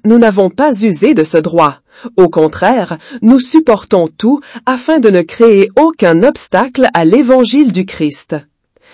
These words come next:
Ne savez-vous pas que ceux qui assurent le service du temple mangent ce qui vient du temple, et que ceux qui servent à l'autel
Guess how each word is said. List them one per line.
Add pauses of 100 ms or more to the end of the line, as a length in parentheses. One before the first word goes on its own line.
(220)
Ne
savez-vous
pas
que
ceux
qui
assurent
le
service
du
temple (240)
mangent
ce
qui
vient
du
temple, (320)
et
que
ceux
qui
servent
à
l'autel